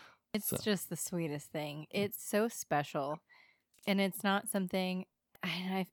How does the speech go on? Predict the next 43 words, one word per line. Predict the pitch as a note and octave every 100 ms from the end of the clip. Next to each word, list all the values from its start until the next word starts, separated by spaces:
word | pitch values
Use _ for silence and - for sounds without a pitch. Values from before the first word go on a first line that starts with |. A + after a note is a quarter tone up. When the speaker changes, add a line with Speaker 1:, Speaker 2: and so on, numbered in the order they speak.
| -
Speaker 1:
I'm | G3
afraid | G3+ - C4 D4+
that | G3 E3 -
people | F#3 F3+
have | E3
taken | - F3 D#3
offense | C#3+ - E3+ E3+ -
when | E3 D#3
I've | D#3
said | - - F3
this | F3
before. | - D3+ D#3+
It's | E3 E3
really | G3 G3+
just | G#3 G3
not | F3 E3+
something | F3 F3 F3+
that | F3
you | F3
can | F3+
understand | E3 E3 - F#3 G3 E3+ D#3+ - - - _ _ _ -
Speaker 2:
If |
you | F#3+
had | F#3+
Speaker 1:
unless | F3+ F#3+
Speaker 2:
one | F#3+
Speaker 1:
you | F#3+
Speaker 2:
baby | F#3 F#3
at |
a |
Speaker 1:
have | E3 F3
Speaker 2:
time. | F#3+
<laughs> | F#3
Speaker 1:
twins, | F3+ E3+ F3 G#3+ D#3+ -
Speaker 2:
Yeah. | C#3+ - - - -
Speaker 1:
or | F#3
unless | F#3+ G3 G#3 - G3+
you | G3+ G3+ G3+ G3+ G#3
know | G3 F#3+
twins | F#3+ G3+ F#3+ F3+
very | E3+ D#3+
closely, | - F#3 - D#4+ F#4+ G4+
Speaker 2:
Yeah. | G#2